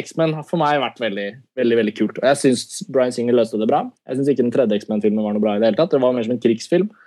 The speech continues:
og den handlet jo ikke om det som er spesielt med X-Men-universet. Og så endte jeg aldri opp med å se den Wolverine-filmen, og det tror jeg handlet om, hovedsakelig om at den fikk så dårlig buzz, at jeg ville liksom ikke ødelegge mitt inntrykk av X-Men-universet. Så da de,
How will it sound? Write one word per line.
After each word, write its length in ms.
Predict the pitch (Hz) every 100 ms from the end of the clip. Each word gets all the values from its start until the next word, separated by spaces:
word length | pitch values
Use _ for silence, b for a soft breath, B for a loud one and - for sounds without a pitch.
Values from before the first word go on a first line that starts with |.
| b b
og 80 | 143
den 80 | 151
handlet 400 | 143 107 98 131
jo 60 | 113
ikke 140 | 143
om 160 | 117 120
det 80 | 107
som 100 | 117
er 60 | 107
spesielt 320 | 110 113 104
med 160 | 107 101
X-Men-universet. 640 | 101 98 101 101 - 131 _ _ _ _ _ -
Og 20 | 139
så 140 | 180
endte 100 | 156
jeg 80 | 185
aldri 160 | 139
opp 60 | 135
med 60 | 170
å 20 |
se 160 | - 170
den 160 | 175 151
Wolverine-filmen, 760 | 139 147 127 104 - 113 180 190 _ _ _ _
og 140 | 139
det 80 | 175 -
tror 100 | 147
jeg 140 | 127 143
handlet 240 | 113 101
om, 140 | 123 - _
hovedsakelig 400 | 139 131 107 -
om 80 | 110
at 80 | 98
den 140 | 110
fikk 80 | 107
så 80 | 120
dårlig 240 | 113 98
buzz, 160 | 92 110
at 160 | 120 123
jeg 80 |
ville 80 | 117
liksom 160 | 107 107
ikke 160 | -
ødelegge 380 | 113 95 92 95
mitt 140 | 104 107
inntrykk 320 | 92 95 85 87
av 160 | 92 78
X-Men-universet. 640 | - 90 87 80 - - _ _ B
Så 160 | B 160
da 80 | 180
de, 120 | 202